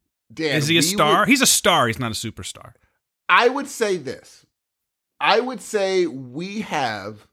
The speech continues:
Speaker 1: okay, here's the thing. Here's the funny thing, Dan. I would say he's more famous than Joe Rogan, but Joe Rogan will be harder to get on a podcast.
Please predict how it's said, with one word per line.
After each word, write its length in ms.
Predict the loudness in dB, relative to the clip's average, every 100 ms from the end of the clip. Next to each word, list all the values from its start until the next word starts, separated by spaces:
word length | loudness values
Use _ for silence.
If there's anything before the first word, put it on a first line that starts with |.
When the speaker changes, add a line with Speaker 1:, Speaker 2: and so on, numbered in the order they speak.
| _ _ _ _ 2
Speaker 1:
okay, 260 | 2 2
here's 180 | 0 -2
the 60 | -2
thing. 340 | -2 -4 -6 _ _ -4
Here's 280 | 2 2 2
the 80 | 0
funny 340 | 2 0 0
thing, 380 | -2 0 0 2
Dan. 420 | 2 2 0 -2 _ _ _ _
I 240 | 4 6 4
would 220 | -2 -2
say 320 | 0 0 -2
he's 480 | -10 -4 2 2 0
more 260 | 0 0
famous 580 | 0 0 0 0 -2 -4
than 200 | -6 -10
Joe 260 | -2 0 0
Rogan, 680 | 6 6 6 -2 -12 -18 _ _ _ _ _ _
but 160 | 0 0
Joe 260 | 4 4 4
Rogan 420 | 6 6 6 2
will 80 | -2
be 140 | -2
harder 340 | -2 2 2 0
to 80 | -6
get 160 | -6
on 100 | -6
a 60 | -8
podcast. 680 | -10 -10 -10 -14 -18 -20